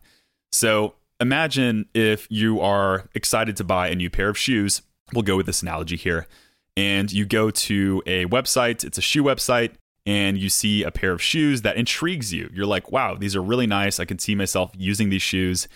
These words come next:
and running with them all day." Now,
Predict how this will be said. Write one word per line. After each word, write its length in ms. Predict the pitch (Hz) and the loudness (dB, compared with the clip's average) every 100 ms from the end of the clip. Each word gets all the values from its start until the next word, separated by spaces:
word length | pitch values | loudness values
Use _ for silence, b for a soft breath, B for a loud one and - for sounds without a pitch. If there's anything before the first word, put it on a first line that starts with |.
| b b 95 | b b -4
and 320 | 92 87 90 | -2 -2 0
running 260 | 92 92 | 0 0
with 180 | 90 - | -2 -2
them 440 | 90 85 85 82 - - | -2 -2 -2 -6 -10 -2
all 160 | 95 | -2
day." 320 | 92 80 76 - _ _ _ _ - | 0 -2 -4 -12 _ _ _ _ -4
Now, 380 | 110 101 98 | 0 0 -2